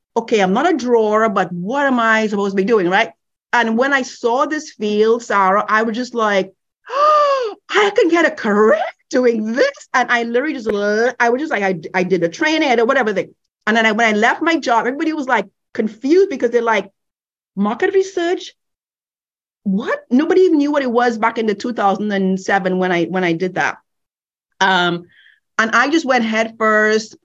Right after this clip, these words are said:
believed in myself. Be-, I just, I, I look back, I'm like, "What did I, what, like, what gave me the gall?" Like, I put it in the book, "What gave me the, like, the confidence, the bravado, the go-," whatever, all the words, like, to think that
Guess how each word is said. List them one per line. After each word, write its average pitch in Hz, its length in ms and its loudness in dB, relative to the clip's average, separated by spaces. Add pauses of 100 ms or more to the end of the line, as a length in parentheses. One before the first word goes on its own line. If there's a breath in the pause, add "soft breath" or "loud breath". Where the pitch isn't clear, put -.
believed 214 460 0
in 285 80 0
myself. 254 520 0
Be-, 196 200 -4
I 294 120 0
just, 392 240 0 (320)
I, 269 160 -2
I 294 100 2
look 320 200 2
back, 370 160 -2
I'm 403 120 -6
like, 294 200 -4 (100)
"What 587 540 -2 (140)
did 480 100 2
I, 453 240 2
what, 403 360 0 (100)
like, 466 200 -2 (240)
what 453 340 0
gave 403 260 0
me 330 220 4
the 277 140 0
gall?" 220 420 0
Like, 254 140 0
I 247 80 -2
put 285 140 -4
it 285 120 -6
in 277 80 -6
the 262 100 -4
book, 226 220 -6 (180)
"What 254 340 0
gave 554 220 -2
me 349 160 4
the, 311 160 2
like, 220 380 0 (500)
the 226 140 -4
confidence, 269 800 0
the 226 140 0
bravado, 214 640 0
the 240 140 -4
go-," 185 320 -6
whatever, 370 340 2
all 330 220 2
the 359 120 0
words, 196 380 0
like, 208 180 -4
to 226 300 -4
think 311 300 -2
that 233 240 0